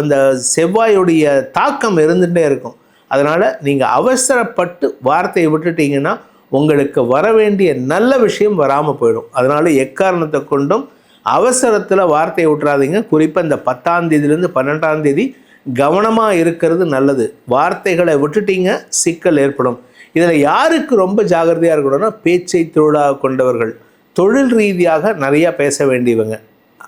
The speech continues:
அர-, வழக்கறிஞர்கள், அரசியல் துறை சார்ந்தவர்கள், சேல்ஸ்ல இருக்கிறவங்க, ஹெச் ஆர்ல இருக்கிறவங்க, இவங்கள்ல டாக்டர்ஸ், இவங்கள்லாம் கவனமா பார்த்து பேசணும்.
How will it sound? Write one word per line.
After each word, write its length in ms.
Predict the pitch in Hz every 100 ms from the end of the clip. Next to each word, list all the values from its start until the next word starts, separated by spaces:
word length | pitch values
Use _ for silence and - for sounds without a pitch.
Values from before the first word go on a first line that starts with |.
| _ -
அர-, 320 | 135 143 123
வழக்கறிஞர்கள், 880 | 123 160 185 180 147 139 120 127 123
அரசியல் 500 | - 139 170 202 160
துறை 220 | 147 143 147
சார்ந்தவர்கள், 680 | 151 139 135 123 117 117 - _ - - -
சேல்ஸ்ல 400 | 202 240 226 202
இருக்கிறவங்க, 720 | 165 147 147 147 135 127 123 -
ஹெச் 260 | 143 143 214
ஆர்ல 180 | 202
இருக்கிறவங்க, 680 | 156 147 147 139 131 120 117 - _ _ 151
இவங்கள்ல 640 | 156 190 202 175 143 117
டாக்டர்ஸ், 640 | 143 185 - 160 139 - 156
இவங்கள்லாம் 520 | 147 147 139 196 277 - 131
கவனமா 580 | 135 170 208 214 208 196
பார்த்து 320 | 151 151 139
பேசணும். 420 | 135 131 131 117